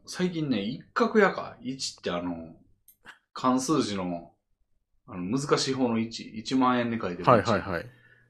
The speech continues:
Speaker 1: の角の家って書いて、
Speaker 2: はいはいはいはいはい。
Speaker 1: ってところが、松戸にはあるんですけど。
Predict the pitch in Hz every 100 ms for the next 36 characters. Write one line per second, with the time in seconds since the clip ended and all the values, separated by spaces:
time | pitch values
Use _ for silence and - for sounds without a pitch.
0 | _ 165 165 123 - - - 123 123 131
1 | 135 - 117 113 127 113 - - _ 104
2 | 92 85 - _ 90 92 101 - 127 101
3 | - 143 107 120 98 101 95 87 85 101
4 | 92 143 160 160 156 143 143 139 110 90
5 | - - 107 110 123 127 131 120 90 92
6 | 95 85 - 67 76 69 -